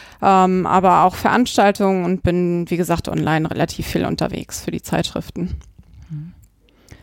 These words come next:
Speaker 2: Zweitausendsechzehn war das große Jubiläumsjahr für die Redaktion. Der Intereconomics wurde fünfzig, der Wirtschaftsdienst sogar hundert Jahre alt.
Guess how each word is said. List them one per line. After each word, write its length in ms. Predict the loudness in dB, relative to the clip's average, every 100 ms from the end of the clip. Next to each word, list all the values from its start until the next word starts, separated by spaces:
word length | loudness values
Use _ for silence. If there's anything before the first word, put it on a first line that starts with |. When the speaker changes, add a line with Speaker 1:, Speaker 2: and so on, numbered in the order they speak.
| _ -2
Speaker 2:
Zweitausendsechzehn 1000 | 2 2 2 2 0 0 2 4 4 2 2
war 120 | 0
das 140 | 0
große 240 | 0 0 2
Jubiläumsjahr 640 | 2 4 4 2 0 0
für 100 | 0
die 60 | -2
Redaktion. 800 | -2 -4 -6 -4 0 0 -2 -6 -2
Der 220 | 0 0
Intereconomics 640 | 2 0 2 2 2 0
wurde 140 | -2 0
fünfzig, 720 | 2 2 0 -2 -2 -2 -4
der 140 | -2 0
Wirtschaftsdienst 440 | 0 -2 -4 -6
sogar 200 | 0 2
hundert 260 | 4 2 0
Jahre 300 | 0 0 -2
alt. 300 | -2 -4